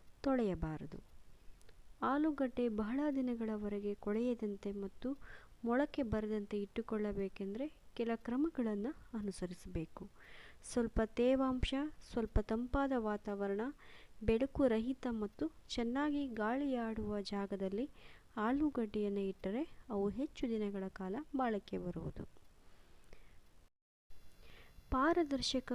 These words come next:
ಪ್ಲಾಸ್ಟಿಕ್ ಕವರ್ ಮೇಲೆ ಚಿಕ್ಕ ಚಿಕ್ಕ ರಂಧ್ರಗಳನ್ನ ಮಾಡಿ ಅದರೊಳಗೆ ಆಲೂಗಡ್ಡೆಗಳನ್ನ ಇಡಬೇಕು. ನಂತರ ಮೇಲ್ಭಾಗವನ್ನ ಒಂದು ರಬ್ಬರ್ ಬ್ಯಾಂಡ್‌ನಿಂದ ಸುತ್ತಬೇಕು. ಹೀಗೆ ಮಾಡುವುದರಿಂದ ಪ್ಲಾಸ್ಟಿಕ್ ಬ್ಯಾಗ್ ಆಲೂಗಡ್ಡೆಗಳ ಸುತ್ತಲೂ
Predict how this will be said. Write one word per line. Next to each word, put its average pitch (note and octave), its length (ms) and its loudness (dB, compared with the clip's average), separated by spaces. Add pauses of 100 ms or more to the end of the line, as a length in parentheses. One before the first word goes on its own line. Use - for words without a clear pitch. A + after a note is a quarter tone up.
ಪ್ಲಾಸ್ಟಿಕ್ - 640 0
ಕವರ್ A3 320 2
ಮೇಲೆ G#3+ 420 2 (220)
ಚಿಕ್ಕ - 300 -6
ಚಿಕ್ಕ - 320 -4 (120)
ರಂಧ್ರಗಳನ್ನ A3 680 0
ಮಾಡಿ G3 460 -2 (440)
ಅದರೊಳಗೆ B3 640 2
ಆಲೂಗಡ್ಡೆಗಳನ್ನ G#3 960 0 (180)
ಇಡಬೇಕು. F#3 520 -2 (140)
ನಂತರ G3 360 -2 (520)
ಮೇಲ್ಭಾಗವನ್ನ B3 840 2
ಒಂದು G3+ 460 0
ರಬ್ಬರ್ G#3 400 0
ಬ್ಯಾಂಡ್‌ನಿಂದ G3+ 500 -2
ಸುತ್ತಬೇಕು. F3+ 800 -6 (220)
ಹೀಗೆ F#3+ 320 -4
ಮಾಡುವುದರಿಂದ G3 720 -4 (520)
ಪ್ಲಾಸ್ಟಿಕ್ C#4 560 -2
ಬ್ಯಾಗ್ A3+ 340 0 (100)
ಆಲೂಗಡ್ಡೆಗಳ G#3+ 760 0
ಸುತ್ತಲೂ A3 520 -6